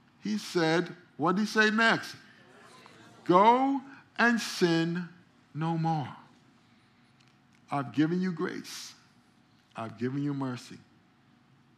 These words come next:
Not for you to jump into another adulterous affair. Don't be stupid. Stop doing the things that I've, that could have killed you.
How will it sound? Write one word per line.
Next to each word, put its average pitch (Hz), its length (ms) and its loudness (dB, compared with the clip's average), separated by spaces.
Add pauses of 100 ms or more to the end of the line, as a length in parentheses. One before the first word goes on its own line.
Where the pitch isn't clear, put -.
(320)
Not - 380 -8
for - 60 -6
you 196 180 -4
to 175 80 0
jump 156 440 -6
into 147 240 -6
another 131 320 -4
adulterous 120 560 -8
affair. 120 420 -10 (1400)
Don't 143 220 -12
be 190 80 -6
stupid. - 580 -6 (1200)
Stop 160 600 -6 (240)
doing 127 480 -2 (480)
the 110 80 -10
things 113 580 -6 (220)
that 107 100 -8
I've, 101 140 -8 (680)
that 107 160 -12
could 127 120 -2
have 123 80 -6 (260)
killed 214 360 -4
you. 117 160 -8